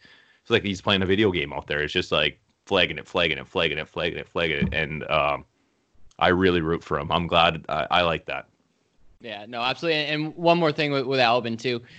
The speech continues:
Speaker 2: I, I, I do wanna see Albin, you know, get on the P G A Tour, get a bunch of starts, 'cause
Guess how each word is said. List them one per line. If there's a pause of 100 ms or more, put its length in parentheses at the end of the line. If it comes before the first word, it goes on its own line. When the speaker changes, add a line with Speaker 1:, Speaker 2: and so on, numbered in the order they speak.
(240)
Speaker 2:
I,
I,
I
do
wanna
see
Albin, (160)
you
know,
get
on
the
P
G
A
Tour,
get
a
bunch
of
starts,
'cause